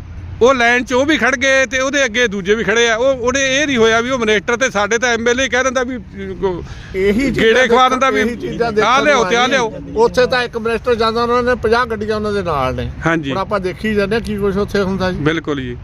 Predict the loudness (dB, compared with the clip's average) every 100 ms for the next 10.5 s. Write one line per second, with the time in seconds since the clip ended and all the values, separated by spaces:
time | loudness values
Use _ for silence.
0 | -8 -4 -2 0 -2 2 2 2 2 2
1 | 4 2 2 2 2 0 0 2 4 2
2 | 0 -2 2 4 4 2 2 0 0 -2
3 | -2 0 0 0 -2 -4 -6 -4 -2 -2
4 | -2 -8 -10 -14 -14 -14 -14 -12 -12 -4
5 | -2 0 0 2 2 2 2 0 -2 -2
6 | 0 -2 -8 -14 -10 -4 -2 0 0 2
7 | 0 -2 0 2 4 2 2 0 -2 -4
8 | -2 0 0 0 0 0 0 0 0 0
9 | 0 -2 2 0 -2 -4 -2 -2 0 0
10 | 2 0 0 -2 0